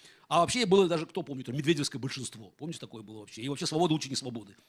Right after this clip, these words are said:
И вообще там еще чуть-чуть, по-, по-, как говорится, подна-, как говорится, чуть-чуть поднажмем там, и там будет нам полная свобода с муниципальным фильтром. Или без него. Вот. А, так что, а, а, а, мне кажется, надо, надо вот как бы четко отдавать себе отчет, что в принципе,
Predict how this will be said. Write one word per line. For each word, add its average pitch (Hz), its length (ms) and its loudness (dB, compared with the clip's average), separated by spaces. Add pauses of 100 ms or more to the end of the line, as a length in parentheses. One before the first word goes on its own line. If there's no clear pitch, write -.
(260)
И - 60 -10
вообще 156 180 2
там 190 80 4
еще 156 100 0
чуть-чуть, 170 260 -4
по-, 156 120 -2
по-, 156 140 -2
как 156 120 -4
говорится, 151 260 -2 (260)
подна-, 160 260 4 (160)
как 170 120 -4
говорится, 160 340 0
чуть-чуть - 420 -6
поднажмем 190 480 6
там, 151 140 4
и 165 40 -2
там 202 140 2
будет 196 180 -2
нам 165 140 2
полная 170 260 2
свобода 165 320 2
с - 60 -4
муниципальным 143 460 0
фильтром. 101 340 -12 (300)
Или 165 120 -6
без 127 200 -6
него. 104 240 -16 (200)
Вот. 139 300 0
А, 156 260 0 (300)
так 208 100 4
что, 226 300 4
а, 202 180 2 (200)
а, 185 320 4
а, 180 40 6
мне 175 320 4
кажется, 240 380 2
надо, 196 300 4
надо 196 220 4
вот 185 280 -4
как 165 140 -4
бы 160 40 -6
четко 190 260 0
отдавать 175 200 4
себе 175 160 0
отчет, 220 160 -2
что - 140 -4
в - 60 -4
принципе, 220 440 4